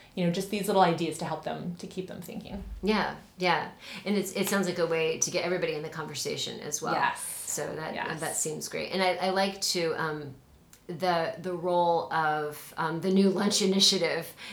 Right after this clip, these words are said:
Speaker 2: in all of this, I think is
Speaker 1: <laughs>
Speaker 2: great. The tablecloths and the, the flowers, I think that's beautiful. Um, but I also, um, it also strikes me that being in a community where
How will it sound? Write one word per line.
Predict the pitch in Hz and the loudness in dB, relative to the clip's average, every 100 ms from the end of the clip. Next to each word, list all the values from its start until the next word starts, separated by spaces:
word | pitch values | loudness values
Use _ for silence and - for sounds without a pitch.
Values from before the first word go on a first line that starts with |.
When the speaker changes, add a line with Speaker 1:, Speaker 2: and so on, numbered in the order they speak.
| - | -4
Speaker 2:
in | 196 | 0
all | 185 170 | 4 4
of | 180 | 4
this, | 214 170 | 2 4
I | 185 | 2
think | 170 165 | 2 -2
is | 147 | -4
Speaker 1:
<laughs> | - | -4
Speaker 2:
great. | 160 - | -4 -4
The | 160 | -6
tablecloths | - 156 160 160 156 160 147 - | -2 -2 -2 -2 0 -2 -4 -6
and | 156 | -4
the, | 160 90 | -6 -8
the | 160 | -12
flowers, | - 139 151 151 127 123 | -6 -4 -2 -4 -6 -8
I | 143 | -8
think | 160 | -8
that's | 160 - | -8 -8
beautiful. | 151 147 - 170 - - - - - | -8 -6 -6 -10 -10 -14 -14 -16 -2
Um, | 170 156 156 - - | 2 2 0 -6 -6
but | 170 185 | 0 2
I | 160 | 6
also, | 233 254 262 165 - - | 4 4 2 0 0 -4
um, | 160 151 139 - | -4 -2 -4 -6
it | 170 | 0
also | 190 190 | 2 2
strikes | 170 160 156 - | 0 -2 -2 -2
me | 165 135 - - - - | -4 -4 -8 -16 -20 -8
that | 165 151 151 - - - - _ _ 170 151 | -2 2 2 0 -4 -8 -10 _ _ -14 0
being | 214 240 262 | 4 4 4
in | 208 | 2
a | 160 | 0
community | - 170 160 175 185 151 147 143 - - | -2 -4 -2 0 0 -2 -4 -6 -10 -10
where | 170 147 170 170 165 156 151 147 - | -10 -6 -2 0 2 2 0 -2 -4